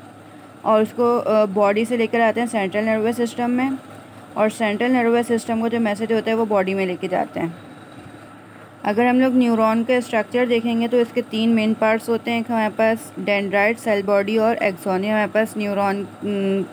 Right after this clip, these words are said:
की diagram है। ये हमारे पास डेंड्राइट्स,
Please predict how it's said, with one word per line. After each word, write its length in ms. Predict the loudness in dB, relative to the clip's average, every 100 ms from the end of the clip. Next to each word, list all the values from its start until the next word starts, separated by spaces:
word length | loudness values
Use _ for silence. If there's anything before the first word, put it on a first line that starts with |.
| -10
की 420 | -12 -8 -4 -2 -4 -10 -20 -20 -20 -20 -20 -20 -20 -6
diagram 640 | 0 4 4 2 2 4 2
है। 160 | 0 -4 -16 -20 -20 -20 -20 -12 -2
ये 60 |
हमारे 200 | 0 0
पास 340 | 2 2 2 0
डेंड्राइट्स, 680 | -2 0 2 2 4 2